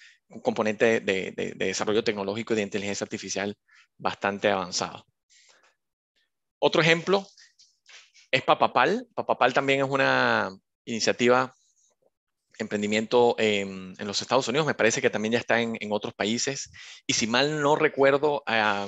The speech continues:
hay un emprendedor venezolano involucrado también en, en la fundación como founder. Y Papapal es una plataforma que conecta a, a sus afiliados, a los miembros y a sus familiares con personas reales de ayuda, em, para acompañamiento, tareas diarias,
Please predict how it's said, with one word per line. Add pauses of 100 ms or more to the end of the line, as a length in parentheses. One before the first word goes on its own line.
(140)
hay
un
emprendedor
venezolano
involucrado
también (480)
en,
en
la
fundación
como
founder. (760)
Y
Papapal
es
una
plataforma (120)
que
conecta
a,
a
sus
afiliados,
a
los
miembros (200)
y
a
sus
familiares (280)
con
personas
reales
de
ayuda, (560)
em,
para
acompañamiento,
tareas
diarias,